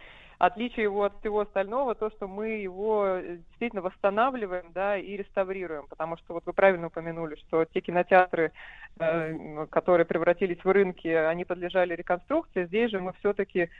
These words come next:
сохраняем, э, вот это прекрасное здание, построенное в тридцать восьмом году. А, с-,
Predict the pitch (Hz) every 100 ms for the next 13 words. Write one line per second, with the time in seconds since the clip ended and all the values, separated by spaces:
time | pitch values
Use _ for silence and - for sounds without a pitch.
0 | - 185 - 185 196 202 190 175 170 165
1 | 165 165 165 160 165 175 - - - 185
2 | 180 170 170 180 175 160 156 - 180 165
3 | 160 175 170 165 165 175 175 165 165 233
4 | 277 - - - - - 156 165 165 160
5 | 160 160 160 165 -